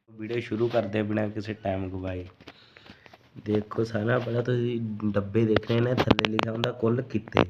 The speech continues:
ਇਹ ਡੱਬਿਆਂ ਦਾ ਜੋੜ ਹੁੰਦਾ, ਜਿੰਨੇ ਵੀ ਡੱਬੇ, ਦਸ ਡੱਬੇ ਨੇ, ਕਿੱਤੇ ਹੈਗੇ ਨੇ ਦਸ, ਕੁੱਲ ਕਿੱਤੇ ਦਸ।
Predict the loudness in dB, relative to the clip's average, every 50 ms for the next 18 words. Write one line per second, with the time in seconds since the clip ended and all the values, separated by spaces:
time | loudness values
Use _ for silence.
0 | -2 -14 _ _ _ _ _ -2 -2 0 2 0 0 2 2 2 4 2 2 2
1 | 2 0 2 2 0 0 0 0 0 0 0 0 2 2 2 2 0 0 0 2
2 | 0 2 2 2 0 0 0 -2 -2 -2 -2 -2 -2 -2 -2 -2 -4 -6 -8 -2
3 | -4 -4 -4 -4 -6 -6 -6 -6 -6 -16 -18 _ _ -20 -18 _ -20 -20 -20 _
4 | -4 -4 -4 -2 0 2 4 4 4 4 4 2 2 0 0 2 2 2 2 2
5 | 0 -4 -12 -20 -20 _ _ 2 2 2 4 2 2 0 0 -2 -4 -8 -4 -4
6 | -4 -4 -2 0 0 0 0 2 4 4 4 4 2 -2 -6